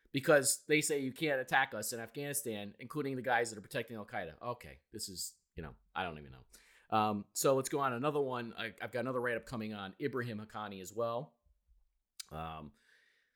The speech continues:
this is an interesting character too. He is Khalil's brother, so he's also a brother of Jalaluddin Haqqani. Um, his full given name as in designations and other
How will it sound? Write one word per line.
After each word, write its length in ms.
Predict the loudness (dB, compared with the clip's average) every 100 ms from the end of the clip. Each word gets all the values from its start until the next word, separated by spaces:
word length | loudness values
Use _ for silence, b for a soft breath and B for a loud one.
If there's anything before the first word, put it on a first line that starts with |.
| _ _ _
this 160 | -2 -2
is 120 | -2
an 100 | -4
interesting 420 | -6 -8 -8 -10
character 340 | -4 -4 -4
too. 180 | -6 -6
He 280 | -4 -4 -2
is 260 | -2 -2 -4
Khalil's 540 | -6 -4 0 0 -4
brother, 580 | -8 0 2 0 -4 -8 -16 -20 _ -20
so 140 | -8 -6
he's 180 | -4 -2
also 340 | -2 -2 -4
a 40 |
brother 360 | -6 -6 -8 -10
of 120 | -12
Jalaluddin 460 | -10 -6 -6 -8 -12
Haqqani. 420 | -14 -12 -12 -14 -20 _ _ _ -6
Um, 260 | -4 -4
his 140 | -6 -4
full 520 | 2 6 6 4 -6 -8
given 280 | -8 -8
name 380 | -10 -12 -14 -16 -8
as 280 | -4 -4 -6
in 120 | -12 -8
designations 580 | -8 -8 -12 -14 -16
and 80 | -12
other 180 | -8